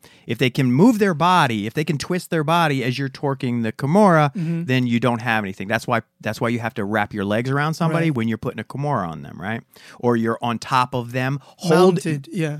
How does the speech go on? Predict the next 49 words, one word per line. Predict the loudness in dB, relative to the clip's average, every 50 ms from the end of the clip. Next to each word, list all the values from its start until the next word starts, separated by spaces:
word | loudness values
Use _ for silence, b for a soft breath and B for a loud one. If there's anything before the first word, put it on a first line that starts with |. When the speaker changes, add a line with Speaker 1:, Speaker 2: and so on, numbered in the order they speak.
| -8 0
Speaker 1:
pressing | 0 0 0 2 2 2 2 4
them | 2 2 0
against | 0 0 -2 -4 -2 -4
the | -2
mat | -2 -2 -4 -4
and | -4 -4 -2
then | -2 -2 -4
torquing | -6 -6 -6 -6 -6 -6 -6 -6 -6 -6
that | -6 -6 -6
arm | -6 -6 -4 -4 -4
where | -4 -4
their | -4 -6
body | -4 -4 -4 -4 -6 -8
can't | _ -12 -12 -12 -12
follow | -10 -10 -10 -10 -10 -14 -16 -18 -20
it, | -20 _
right? | -10 -10 -8 -8 -10 -12 _
Speaker 2:
So | 0 0 2
you | 4 4
Speaker 1:
You | 4 4
Speaker 2:
need, | 4 4 4 4
like, | 2 2 0 0 0
a, | 0 0 2 0 -2 -4 -4 -6 -4
um, | -4 -4 -2 -4 -4 -6 -6 -2
Speaker 1:
Something | -2 0 2 2 2 2
Speaker 2:
a |
Speaker 1:
has | 0 0
to | -2 2
stabilize | 4 6 6 8 8 6 6 6 6 6 6 4
the | 2 2
Speaker 2:
stabilize, | 2 2 4 4 4 4 4 2
yeah. | 2
Speaker 1:
body | -2 -4 -8 -10 _ _ _ _ b b b b
so | b 0 0 0
that | 0 0
you | 0 0 0
can | 0 0 0 0
then | 0 0 -2 -4
twist | -6 -6 -2 -2 -2 -2 -4 -4
the | -6 -6 -4 -2
arm | -2 0 2 2 2 0 0
and | -2 -2 -4
the | -4 0
body | 0 2 2 2 0 -4
can't | -8 -8 -6 -6 -6 -4 -4
make | -4 -4 -4
an | -4 -6
adjustment | -8 -6 -2 -2 -2 -2 -2 -4 -6 -6 -6 -6 -8 -10
to, | -8 -8 -6 -8 -10